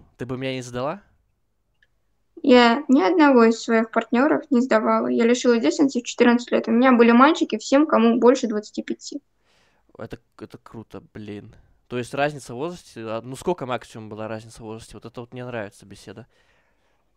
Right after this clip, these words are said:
Speaker 2: Самое максимум. Тридцать девять минус пятнадцать сколько будет?
Speaker 1: Ля.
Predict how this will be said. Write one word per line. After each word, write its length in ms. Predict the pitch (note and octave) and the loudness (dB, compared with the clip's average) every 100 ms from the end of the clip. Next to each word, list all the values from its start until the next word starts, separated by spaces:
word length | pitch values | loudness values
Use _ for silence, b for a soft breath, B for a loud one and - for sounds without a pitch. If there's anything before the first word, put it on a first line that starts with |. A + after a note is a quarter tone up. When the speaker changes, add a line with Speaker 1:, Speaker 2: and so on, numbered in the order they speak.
| - | -8
Speaker 2:
Самое 380 | C4+ A#3 A#3 A3+ | -2 0 2 2
максимум. 1000 | A3+ C#4 - - - B3 A#3 A3+ B3 C4 _ _ _ _ _ _ _ _ _ _ _ _ _ _ _ _ _ _ _ _ _ _ _ | 2 2 0 -10 0 2 2 0 -4 -6 _ _ _ _ _ _ _ _ _ _ _ _ _ _ _ _ _ _ _ _ _ _ _
Тридцать 440 | - B3 B3 C4+ A3+ | 2 2 4 2 6
девять 320 | C4+ C4 A#3+ | 6 6 6
минус 280 | B3 A#3+ B3+ | 6 6 2
пятнадцать 500 | A#3+ A#3+ A#3 A#3+ B3 | 0 2 2 0 -4
сколько 360 | - D#4+ E4 | 4 4 4
будет? 420 | C#4 C#4+ C#4 C#4 _ _ _ _ _ | 2 4 4 2 _ _ _ _ _
Speaker 1:
Ля. 600 | A2 G#2+ A#2+ A#2+ G#2+ A2 | -10 -2 0 0 -2 -6